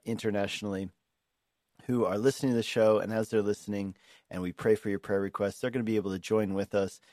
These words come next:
and lift those needs up to the Lord. So the number to call, three oh three, six nine zero, three thousand. That's three oh three, six nine zero, three thousand. Or you can text us at seven two zero, three three six, zero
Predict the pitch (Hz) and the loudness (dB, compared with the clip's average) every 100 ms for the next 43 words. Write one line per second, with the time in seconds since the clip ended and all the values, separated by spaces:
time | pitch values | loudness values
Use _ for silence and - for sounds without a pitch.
0 | _ - 95 107 - 110 101 98 101 104 | _ -8 -4 -2 0 0 0 0 -2 -2
1 | 95 101 95 - 95 85 87 78 - - | -2 -2 -2 -6 -6 -4 -4 -4 -8 2
2 | 123 92 - 98 107 120 127 123 127 131 | 4 4 -2 -4 -2 0 -2 -2 2 2
3 | 185 _ _ _ _ - 117 120 117 - | 2 _ _ _ _ -6 0 2 2 0
4 | 117 131 151 151 - 160 - - 123 113 | -4 -2 -2 -6 -8 -6 -6 0 2 2
5 | 107 110 113 120 120 - - 107 101 113 | -2 0 2 2 2 -6 -8 -6 -2 2
6 | 113 139 165 104 - - - 104 95 90 | 2 2 -2 -4 -4 -10 -8 -2 0 -2
7 | - 113 131 135 _ - _ _ _ - | -4 -4 -4 -6 _ -20 _ _ _ -20
8 | - 151 151 - 120 117 117 107 113 107 | -6 -4 -4 -2 0 2 0 -2 2 6
9 | 107 110 - - 107 113 113 _ 101 95 | 6 4 0 -10 -4 -4 -4 _ 2 2
10 | 104 139 156 190 _ _ _ - 110 113 | 0 -4 -6 -8 _ _ _ 2 2 2
11 | 113 113 101 - - 147 - - 92 95 | -2 -4 -6 -6 -2 -2 -4 -2 0 -2
12 | - - 101 90 - 156 151 147 113 107 | -6 -4 -2 -2 0 2 2 0 -2 -4
13 | 98 95 87 87 92 - 127 120 120 110 | -4 -2 0 2 0 -4 -6 -4 -4 -4
14 | - 92 92 - - 113 95 101 107 104 | -2 0 0 -4 -16 -14 -8 -2 4 4